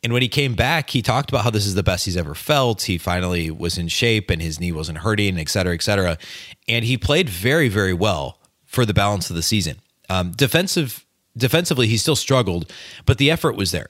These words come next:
He was at least attempting to get into a stance to play defensively, to fight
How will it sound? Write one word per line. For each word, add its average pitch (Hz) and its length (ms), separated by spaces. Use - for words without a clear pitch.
He 123 100
was 120 120
at 117 100
least 165 180
attempting 123 540
to - 80
get 107 100
into 98 200
a 90 40
stance 95 340
to 87 80
play 107 200
defensively, 90 520
to 82 140
fight 113 320